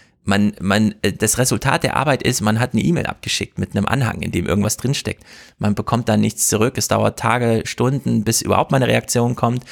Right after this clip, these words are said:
Dann ist es nur so eine schriftliche, auf die muss man irgendwie so, hm, keine Ahnung, das muss man erstmal deuten. Hat das den Chef jetzt gefreut oder nicht? Ja? Also alle Zwischentöne sind da raus.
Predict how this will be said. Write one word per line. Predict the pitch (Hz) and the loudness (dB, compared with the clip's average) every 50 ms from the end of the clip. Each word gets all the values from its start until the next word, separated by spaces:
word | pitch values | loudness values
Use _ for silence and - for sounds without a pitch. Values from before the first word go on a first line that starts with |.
| - - - - | -20 -20 -12 -4
Dann | - - 104 | -2 0 0
ist | - 120 117 | 2 0 0
es | 120 113 - | -2 -2 0
nur | 110 110 | 0 2
so | 107 | 2
eine | 113 120 | 2 2
schriftliche, | 123 - 160 165 - - 143 143 - 143 127 - - | 2 2 0 0 0 0 0 2 2 2 2 0 -2
auf | - - - | -4 -2 -2
die | 131 123 | 0 0
muss | 123 123 123 | 0 0 -2
man | - 127 120 | -2 -2 0
irgendwie | - 123 131 135 131 131 | 2 0 2 2 2 2
so, | 135 117 | 2 0
hm, | 123 131 135 123 | 0 0 -2 -2
keine | 113 - 127 110 104 | -2 -2 -2 0 0
Ahnung, | - 127 131 127 | 0 0 0 0
das | 113 117 | -2 -2
muss | 135 143 | -2 -2
man | 147 - | -2 -2
erstmal | - - 104 95 | -2 0 -2 0
deuten. | - - - - 175 175 175 180 175 180 185 - - - _ | 2 2 4 4 4 2 2 2 2 2 0 -2 -8 -12 _
Hat | - - - - | -4 -4 -4 -4
das | 127 - | -4 -4
den | - 120 120 | -4 -4 -2
Chef | - - 151 - - | 0 -2 -2 0 0
jetzt | 127 - - | -2 -2 -2
gefreut | - - - - - 101 101 151 - | -4 -8 -10 -4 0 0 0 2 0
oder | - 113 113 | 0 0 2
nicht? | 113 - - | 0 0 0
Ja? | - 127 123 - - - - - | -2 -4 -4 -6 -10 -16 -8 -4
Also | - - 95 | -2 0 0
alle | 120 156 147 | 0 -2 -2
Zwischentöne | - - - - 143 - 135 127 131 | 0 -2 -2 0 0 0 0 0 0
sind | 113 120 120 | 0 0 0
da | 110 104 | 0 0
raus. | 104 104 113 143 156 - | 0 2 2 0 0 -4